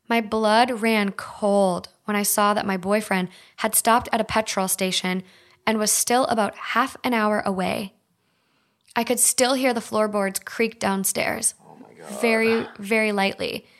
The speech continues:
Speaker 1: as if someone was trying to tiptoe but was unable to. I had no idea what to do. I called my boyfriend. He didn't answer. And when I didn't hear his phone ring from downstairs,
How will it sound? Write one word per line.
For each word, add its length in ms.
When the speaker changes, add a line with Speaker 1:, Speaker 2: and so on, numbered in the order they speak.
Speaker 1:
as 160
if 100
someone 360
was 140
trying 280
to 80
tiptoe 580
but 120
was 140
unable 380
to. 360
I 40
had 200
no 260
idea 240
what 140
to 80
do. 240
I 40
called 280
my 120
boyfriend. 580
He 180
didn't 180
answer. 640
And 140
when 120
I 80
didn't 360
hear 240
his 180
phone 240
ring 200
from 120
downstairs, 560